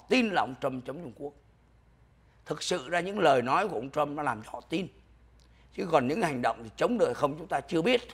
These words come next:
<laughs> Có làm Trung Quốc sập không chúng ta chưa biết. Nhưng mà những lời ông Trump nói, nó giống như những lời hiệu triệu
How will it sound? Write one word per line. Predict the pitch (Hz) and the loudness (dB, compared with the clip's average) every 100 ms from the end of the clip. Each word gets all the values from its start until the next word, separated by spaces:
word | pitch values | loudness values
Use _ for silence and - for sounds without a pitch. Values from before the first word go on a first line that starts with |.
| - | -8
<laughs> | 277 254 - - - | -4 -2 -4 -6 -2
Có | - | 6
làm | 185 139 | 8 8
Trung | 147 | 4
Quốc | 202 185 | -2 0
sập | 160 - | -2 -2
không | 147 | -4
chúng | |
ta | 175 | -4
chưa | 143 156 | -2 0
biết. | 160 262 262 - - - | 6 6 6 -12 -20 -10
Nhưng | - 214 220 | 4 4 6
mà | 196 151 113 | 6 6 4
những | 127 185 | -4 2
lời | 170 | 4
ông | 117 131 | 4 2
Trump | 139 | -2
nói, | 139 135 165 - - - - | -2 -4 -6 -12 -20 -20 -6
nó | 151 | 2
giống | 208 226 269 | 4 6 4
như | 269 | 4
những | 214 233 | 4 6
lời | 180 131 - | 6 6 4
hiệu | 143 214 165 | 2 2 4
triệu | 247 | 4